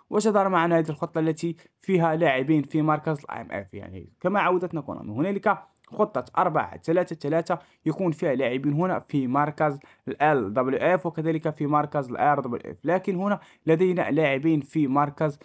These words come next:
ال ام اف ولا يوجد لاعب معنا في مركز ال دبليو اف وكذلك ال ار دبليو اف. فكما تشاهد حتى هؤلاء اللاعبين هنا الموجودين في مركز ال ام اف نرى يعني المراكز التي يمكنهم اللعب فيها، وعندما نقوم بتغيير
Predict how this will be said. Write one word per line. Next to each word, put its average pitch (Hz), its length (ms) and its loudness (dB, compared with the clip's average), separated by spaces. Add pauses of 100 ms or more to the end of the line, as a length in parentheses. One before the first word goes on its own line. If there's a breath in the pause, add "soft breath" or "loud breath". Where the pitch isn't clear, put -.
(200 loud breath)
ال 135 100 -2
ام 131 260 2
اف 151 260 0
ولا 147 120 2
يوجد 143 340 0
لاعب 139 400 -2
معنا 135 300 0
في 143 140 -6
مركز 139 380 -2 (340 soft breath)
ال 147 140 4
دبليو 135 280 0
اف 147 160 -2
وكذلك 143 460 -4
ال - 140 -10
ار 139 240 0
دبليو 104 380 -6
اف. 208 200 2 (260 soft breath)
فكما 208 280 2
تشاهد 139 320 -2
حتى 208 340 -4
هؤلاء 175 300 0
اللاعبين 139 380 0
هنا 156 240 0
الموجودين 143 500 -2
في 170 160 -8
مركز 160 420 -4
ال - 20 -12
ام 147 200 -4
اف 214 220 2 (280 soft breath)
نرى 214 280 2
يعني 127 280 0
المراكز 170 560 0
التي 175 240 -4
يمكنهم 196 440 0 (280 soft breath)
اللعب 160 360 4
فيها، 208 140 2
وعندما 180 400 0
نقوم 165 300 0
بتغيير 143 460 -4